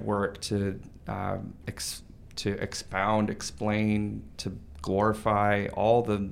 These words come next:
awesome things that God is doing. And I wonder in, in your neck of the woods in Seattle and in your experience, is that something that, um, y-,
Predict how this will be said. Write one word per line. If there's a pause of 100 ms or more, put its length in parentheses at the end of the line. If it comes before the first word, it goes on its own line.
(120)
awesome
things
that
God (480)
is
doing.
And
I
wonder
in, (140)
in
your
neck
of
the
woods
in
Seattle
and
in
your
experience, (580)
is
that
something
that, (120)
um, (1040)
y-,